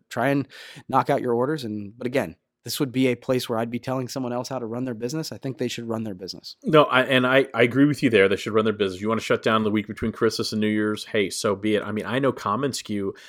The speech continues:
Speaker 2: I believe their offices for the most part are closed between, uh, Friday the twenty-second,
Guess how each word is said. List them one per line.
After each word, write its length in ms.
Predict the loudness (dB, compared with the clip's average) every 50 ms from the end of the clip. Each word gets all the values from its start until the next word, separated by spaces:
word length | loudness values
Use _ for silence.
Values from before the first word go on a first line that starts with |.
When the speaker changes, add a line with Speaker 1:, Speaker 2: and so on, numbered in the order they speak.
| -16 -6 -2
Speaker 2:
I 80 | 0 0
believe 300 | 2 2 2 2 2 2
their 180 | 2 2 2 2
offices 460 | 0 -2 -2 -4 -6 -2 -2 -4 -4
for 120 | -4 -8
the 60 | -8
most 300 | -4 -2 0 0 0 0
part 120 | -2 -2 -2
are 40 | -2
closed 400 | -2 -2 0 0 0 0 -2 -6 _ -12
between, 580 | -12 -12 -10 -8 -6 -4 -4 -4 -6 -8 -10 -14 -18 -20 -20 -20 -20 -20 -20 _ _ _ _ _ _ _ _ _ _ _ -16
uh, 280 | -16 -14 -14 -16 -16 -18 -20 -20 -20 _ _ _ _
Friday 460 | _ 0 2 4 4 6 6 6 4 4
the 100 | 0 -4
twenty-second, 800 | -6 -4 -2 -2 0 0 0 0 0 0 0 -2 -4 -4 -8